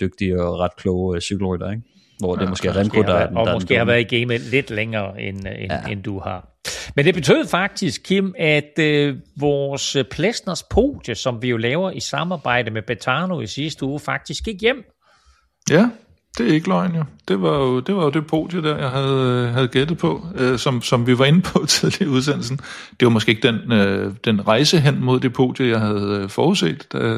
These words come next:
Speaker 2: da jeg satte mig til at se løbet. Men, øh, men Pogacar, Sexas og Remco, de sluttede alle sammen på podiet, og det gav jo, var det to fyrre eller sådan et eller andet i den stil? Det var da,
Speaker 1: To fyrre.
Speaker 2: øh,
Speaker 3: Ja, det var,
Speaker 2: et flot odds.
Speaker 3: det var, det var meget sejt. Vi havde, øh, to andre spiltips også,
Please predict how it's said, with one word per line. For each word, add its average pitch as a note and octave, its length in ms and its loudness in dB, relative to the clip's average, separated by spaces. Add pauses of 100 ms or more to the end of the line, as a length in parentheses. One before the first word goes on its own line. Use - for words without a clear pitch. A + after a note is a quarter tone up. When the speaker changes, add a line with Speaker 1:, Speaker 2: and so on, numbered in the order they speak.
(180)
Speaker 2:
da B2+ 40 -2
jeg A2 100 0
satte A2+ 220 0
mig G#2+ 100 -2
til C3+ 80 0
at - 100 -4
se F3 100 -2
løbet. C3+ 400 0 (560)
Men, A#2+ 300 2
øh, A2+ 220 0 (160)
men A#2 260 0
Pogacar, C3+ 580 0 (260)
Sexas B2 480 0
og C3 100 -4
Remco, A#2+ 260 -6
de C3+ 120 -8
sluttede C3+ 360 -4
alle B2 160 -4
sammen B2+ 220 -4
på B2 80 -8
podiet, C#3+ 400 -6
og A#2+ 140 -8
det C3+ 140 -2
gav C#3+ 180 0
jo, B2 140 0
var G#2+ 200 -2
det G#2+ 220 -2
to D3+ 200 -4
fyrre A#2+ 300 2
eller C3 140 -4
sådan C3 140 -4
et C3 60 -4
eller B2+ 140 -6
andet B2+ 140 -4
i B2 100 -6
den B2+ 100 -6
stil? B2+ 320 -8
Det A#2+ 80 -10
var A#2+ 160 -6
da, A2+ 60 -4
Speaker 1:
To A2+ 160 -4 (100)
fyrre. G#2 160 -2
Speaker 2:
øh, G#2+ 100 -2
Speaker 3:
Ja, B2 60 0
det E3 140 -2
var, C3+ 340 -4
Speaker 2:
et - 120 -2
flot - 220 2
odds. D#3 140 -4
Speaker 3:
det C#3 80 -2
var, C3 60 -2
det B2 140 -16
var C#3 100 -4
meget A#2+ 180 -6
sejt. A2 360 -10 (460)
Vi D3+ 140 6
havde, F3+ 360 4
øh, C3+ 60 0
to F3 200 4
andre D#3+ 160 0
spiltips F3 460 -2
også, C#3+ 300 -4